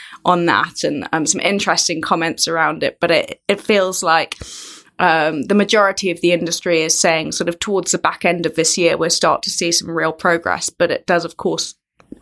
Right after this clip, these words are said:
depend s-, on some extent to when consumers will feel that they feel comfortable to, um, to share that data.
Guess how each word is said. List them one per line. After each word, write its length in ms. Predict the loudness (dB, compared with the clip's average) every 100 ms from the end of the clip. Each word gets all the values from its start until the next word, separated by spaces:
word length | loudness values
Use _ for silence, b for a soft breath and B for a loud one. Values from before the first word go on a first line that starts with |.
| -2
depend 440 | -2 0 -2 -2 -4
s-, 140 | -4 -2
on 160 | 0
some 220 | 2 2
extent 460 | 0 0 -2 -4 -4
to 100 | -2
when 180 | -2 -2
consumers 600 | -6 -4 -2 -2 -4 -4
will 100 | -6
feel 340 | 0 0 0
that 180 | -4 -2
they 400 | 0 2 2 -2 B B B B B
feel 160 | 0 2
comfortable 580 | 2 2 -4 -2 -4 -4
to, 420 | 0 0 0 -6
um, 300 | -4 -4 -6
to 100 | -6
share 180 | -2 -2
that 140 | -4 -2
data. 320 | -4 -4